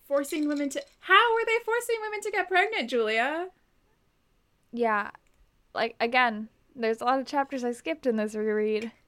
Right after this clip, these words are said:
Speaker 1: Mm.
Speaker 2: That was one of them.
Speaker 1: Yeah. For clarity,
Speaker 2: Yeah.
Speaker 1: they were forcing Grisha women in Fjorda to get pregnant,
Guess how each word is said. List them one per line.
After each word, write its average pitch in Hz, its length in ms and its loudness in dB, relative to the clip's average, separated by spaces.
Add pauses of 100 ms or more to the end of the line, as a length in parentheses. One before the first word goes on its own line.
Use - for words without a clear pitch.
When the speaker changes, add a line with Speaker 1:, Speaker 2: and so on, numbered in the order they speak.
(160)
Speaker 1:
Mm. 220 280 -6 (280)
Speaker 2:
That 285 180 2
was 269 140 -4
one 233 160 2
of 196 80 -4
them. 117 320 -8
Speaker 1:
Yeah. - 500 -12 (2000)
For 311 140 -8
clarity, 254 600 2
Speaker 2:
Yeah. - 60 -6
Speaker 1:
they 226 140 -2
were 220 380 -2 (100)
forcing 220 640 -6 (320)
Grisha 277 400 -4
women 220 480 -6 (240)
in 220 160 -6
Fjorda 208 540 -4 (800)
to 226 100 -12
get 196 200 -2
pregnant, 175 440 -6